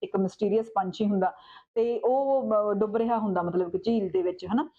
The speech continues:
ਤੇ ਉਹ ਫਿਰ ਉੱਥੇ ਜਾਂਦੀ ਹੈ, ਜਦੋਂ ਉਹਦੀ ਅੱਖਾਂ ਖੁੱਲ੍ਹਦੀਆਂ ਨੇ ਤੇ ਆਪਣੇ ਬੱਚੇ ਨੂੰ ਚੁੱਕ ਕੇ ਲੈ ਜਾਂਦੇ, ਉੱਥੇ ਝੀਲ ਹੁੰਦੀ ਹੈ, ਝਰਨਾ ਹੁੰਦਾ, ਫਿਰ ਉਹ ਪਾਣੀ ਨਾਲ ਬੱਚੇ ਨੂੰ ਪਿਲਾਉਂਦੀ ਆ, ਨਹਾਉਂਦੀ ਆ, ਧਵਾਉਂਦੀ ਆ, ਸਭ ਕੁਛ ਕਰਦੀ ਆ, ਤੇ ਬਾਅਦ ਵਿੱਚ ਉੱਥੇ ਹੀ ਸੈਟਲ ਹੋ ਜਾਂਦੀ ਆ। ਫਿਰ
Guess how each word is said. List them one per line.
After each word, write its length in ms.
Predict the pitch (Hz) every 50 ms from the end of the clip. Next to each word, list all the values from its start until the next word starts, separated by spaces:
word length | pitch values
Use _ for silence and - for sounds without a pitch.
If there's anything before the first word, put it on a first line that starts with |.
| - - - _ _ -
ਤੇ 120 | - 208 175
ਉਹ 220 | 214 226 247 262
ਫਿਰ 120 | 262 277 247
ਉੱਥੇ 240 | 233 233 - 294
ਜਾਂਦੀ 340 | 240 247 233 214 214 220 220
ਹੈ, 60 | 214
ਜਦੋਂ 120 | 208 208 214
ਉਹਦੀ 280 | 220 220 240 247 -
ਅੱਖਾਂ 280 | - - - - 214 202
ਖੁੱਲ੍ਹਦੀਆਂ 460 | 202 - 196 190 196 202 240 233 233
ਨੇ 140 | 220 208 202 - _ _ _ _ -
ਤੇ 140 | - 208 202
ਆਪਣੇ 220 | 196 196 202 202
ਬੱਚੇ 240 | 196 190 190 - 208
ਨੂੰ 80 | 202 190
ਚੁੱਕ 200 | 208 196 208 -
ਕੇ 80 | 202
ਲੈ 140 | 196 190 185
ਜਾਂਦੇ, 180 | 185 185 190 190
ਉੱਥੇ 120 | 190 208
ਝੀਲ 300 | 202 - 240 233 214 196
ਹੁੰਦੀ 300 | 185 190 185 180 196 190
ਹੈ, 60 | 190
ਝਰਨਾ 400 | 190 - 190 185 180 190 185 185
ਹੁੰਦਾ, 320 | 185 196 185 175 185 180 - - _ _ _ _ _ -
ਫਿਰ 120 | 240 220
ਉਹ 60 | 226
ਪਾਣੀ 320 | 220 226 233 208 196 208 208
ਨਾਲ 180 | 214 214 208
ਬੱਚੇ 340 | 208 202 196 202 - 220 208
ਨੂੰ 200 | 202 202 202 196
ਪਿਲਾਉਂਦੀ 400 | 196 208 196 190 196 190 208 202
ਆ, 160 | 202 202 202
ਨਹਾਉਂਦੀ 380 | 196 196 202 214 208 190 190 190
ਆ, 80 | 196 190
ਧਵਾਉਂਦੀ 400 | 202 202 214 214 202 190 190 196
ਆ, 60 | 190
ਸਭ 160 | - 202 196
ਕੁਛ 160 | - 233 226
ਕਰਦੀ 380 | - 208 190 180 175 180 180 185
ਆ, 40 | 190
ਤੇ 100 | - 196
ਬਾਅਦ 260 | 185 185 185 185 220
ਵਿੱਚ 200 | 220 220 - 214
ਉੱਥੇ 260 | 202 202 202 - 254
ਹੀ 60 | 254
ਸੈਟਲ 300 | 254 254 202 185 190 185
ਹੋ 160 | 190 185 175
ਜਾਂਦੀ 340 | 170 170 170 165 165 170 170
ਆ। 80 | 160 175
ਫਿਰ 260 | - 226 202 190 180